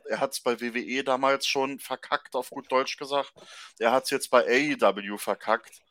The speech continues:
auf gut Deutsch gesagt. Ähm, das heißt, der hat sich, der gute Mann hat sich eigentlich selber sowas von ins Aus geschossen. Ähm, wenn er Glück hat, wenn er wirklich Glück hat und irgendeine Pro-,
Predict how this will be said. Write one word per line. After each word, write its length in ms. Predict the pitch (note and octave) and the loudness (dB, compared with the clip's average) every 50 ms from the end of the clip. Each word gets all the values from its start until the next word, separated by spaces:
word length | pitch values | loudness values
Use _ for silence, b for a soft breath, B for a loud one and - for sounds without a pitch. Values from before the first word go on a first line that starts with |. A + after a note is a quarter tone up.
| b b b b | b b b b
auf 200 | G#2 G#2+ - - | -2 -2 -2 -4
gut 200 | - A2+ G2 - | -8 -12 -4 0
Deutsch 260 | G2+ G2 G2+ - - | 2 2 2 0 -2
gesagt. 540 | - A2 G2 G2+ G#2 A#2 B2+ - - - _ b b b b b b b | -6 -4 2 4 4 4 4 2 -6 -20 _ b b b b b b b
Ähm, 580 | G#2+ A2 A2 A2+ A2 A2 A2 A2 G#2+ A2+ - - _ _ _ _ _ _ _ _ _ - | 2 4 6 6 6 6 4 0 -4 -6 -8 -12 _ _ _ _ _ _ _ _ _ -4
das 200 | A#2+ - - A#2 | -4 0 4 8
heißt, 460 | A2 A2+ C3 B2+ - - - - - _ _ _ _ _ _ _ - | 8 8 8 6 2 -4 -8 -12 -18 _ _ _ _ _ _ _ -4
der 160 | A#3 - - | -4 0 2
hat 140 | - - - | 2 2 2
sich, 340 | - - - - - - - | 0 -2 -2 -4 -8 -6 -4
der 120 | A#2 G2+ | -4 -4
gute 280 | - C3+ C3+ - C3+ B2 | -4 -6 -6 -4 0 2
Mann 240 | A#2 A2+ B2+ C3 | 2 2 4 2
hat 160 | B2+ B2 - - | 0 0 0 -2
sich 200 | - A#2+ - - | -6 -6 -4 -2
eigentlich 280 | A2+ A2+ B2 A#2 - - | -4 -4 -4 -8 -6 -2
selber 420 | - G#2 B2 B2+ C3+ C3+ C#3 C3+ B B B B | 0 2 4 4 4 2 2 0 B B B B
sowas 340 | - - B2+ C3+ D3 C#3+ - | -10 -6 2 2 2 2 2
von 180 | - D3 C3+ | 0 -2 0
ins 160 | B2 A#2 A2+ - | 0 -2 -2 -2
Aus 320 | - A#2+ C3+ D#3+ - - | 0 0 0 0 -2 -4
geschossen. 560 | - A#2+ - - G2 G2 - - C3+ C#3+ D3+ B B B B B B B B B | -2 -4 -2 0 0 -2 -2 -4 -8 -12 -12 B B B B B B B B B
Ähm, 500 | - A2+ A2+ A#2 A2+ A2+ A2+ A2+ B2 - _ _ _ _ _ _ _ _ _ - | 4 6 6 6 6 2 0 -4 -6 -10 _ _ _ _ _ _ _ _ _ -16
wenn 240 | G#2+ - A#2+ A#2+ | 0 2 6 8
er 80 | B2+ B2+ | 8 6
Glück 340 | - - A#2+ C#3+ F3+ - - | 6 4 2 2 2 2 2
hat, 280 | A2 F#2+ F#2 - - _ _ _ _ | 2 2 2 -2 -8 _ _ _ _
wenn 200 | - A2+ A2 A#2+ | -4 -2 0 2
er 100 | A#2+ A2+ | 2 2
wirklich 300 | B2+ D3 - - B2+ - | 2 0 0 -6 -12 -12
Glück 340 | - - A#2+ E3 E3+ - - | -10 -4 -4 -4 -4 -2 -2
hat 180 | A2+ F#2 F#2 - | -2 -4 -2 -6
und 240 | G#2 G#2 G#2 _ - | -10 -14 -14 _ 0
irgendeine 360 | B2 B2+ C#3+ E3 A#2 B2 A#2+ | 2 2 2 2 -2 -8 -10
Pro-, 340 | - - B2 A#2+ A#2+ A#2+ | -6 -4 -4 -4 -4 -8